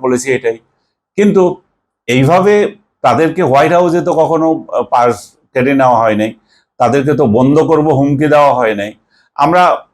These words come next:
আমরা এমনটা শেখ হাসিনার শাসন আমলে আমরা দেখেছি, তার সংবাদ সম্মেলনে তার প্রতিপক্ষ যে সমস্ত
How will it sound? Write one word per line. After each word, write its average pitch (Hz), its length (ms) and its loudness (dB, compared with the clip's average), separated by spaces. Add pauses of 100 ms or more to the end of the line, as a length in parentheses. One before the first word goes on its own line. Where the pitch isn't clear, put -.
(140)
আমরা 147 420 0
এমনটা 175 680 0 (380)
শেখ 175 180 -4
হাসিনার 180 380 -4
শাসন 165 280 -4
আমলে 165 220 2
আমরা 160 180 0
দেখেছি, 180 440 -4 (420)
তার 131 140 2 (340)
সংবাদ 135 360 0
সম্মেলনে 143 560 0 (520)
তার 127 160 4 (300)
প্রতিপক্ষ 139 460 -4 (100)
যে 143 140 -2
সমস্ত 147 320 -4